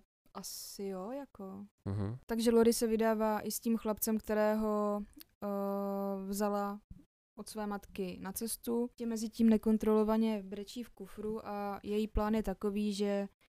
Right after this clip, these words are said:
Speaker 1: tím, jak bude v tom kufru brečet, tak si vlastně vydýchá vzduch a udusí se. Eh, jenže už jedou docela dlouho, chlapeček brečí stále víc a nezdá se, že by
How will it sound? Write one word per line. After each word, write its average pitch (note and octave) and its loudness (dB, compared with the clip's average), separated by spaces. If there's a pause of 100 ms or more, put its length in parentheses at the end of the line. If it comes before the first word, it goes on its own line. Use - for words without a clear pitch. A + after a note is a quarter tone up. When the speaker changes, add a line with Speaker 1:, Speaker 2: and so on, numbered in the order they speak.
(280)
Speaker 1:
tím, A3 4
jak A3 4
bude G#3+ 2
v - -2
tom A3 0
kufru A3 -2
brečet, G3 -2
tak G3+ -6
si G#3 -4
vlastně G3+ -2
vydýchá G3+ -4
vzduch F3+ -4
a F#3 -6
udusí F3 -4
se. D#3+ -10 (420)
Eh, G3+ 2
jenže A3+ 4 (240)
už G#3+ 2
jedou A3+ 8
docela A#3 4
dlouho, G#3 2
chlapeček G#3+ -2
brečí G#3 -4
stále G#3+ 0
víc G3+ -2
a G3+ 0 (560)
nezdá A3 6
se, A3 -2
že G#3 2
by G#3 0